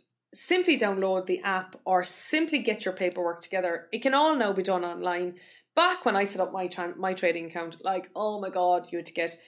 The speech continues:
you know, signed copies of things and hard paper copies of things and original bank statements. All of this can all be done now, s-,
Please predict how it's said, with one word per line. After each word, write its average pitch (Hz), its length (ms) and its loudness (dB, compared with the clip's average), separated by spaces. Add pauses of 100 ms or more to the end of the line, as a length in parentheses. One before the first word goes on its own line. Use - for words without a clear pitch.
(200)
you 185 100 -4
know, 180 280 0
signed 262 640 2
copies 233 500 -2
of 196 80 -12
things 185 320 -6
and - 100 -14
hard 240 560 4
paper 214 360 -2
copies 196 420 -6
of 180 80 -18
things 180 300 -10
and 165 80 -12
original 262 640 2
bank 247 220 2
statements. 220 380 -2 (320)
All 349 220 6
of 277 80 4
this 214 160 0
can 190 140 -4
all 185 120 2
be 180 100 -4
done 175 180 -4
now, 170 140 -2
s-, - 240 -10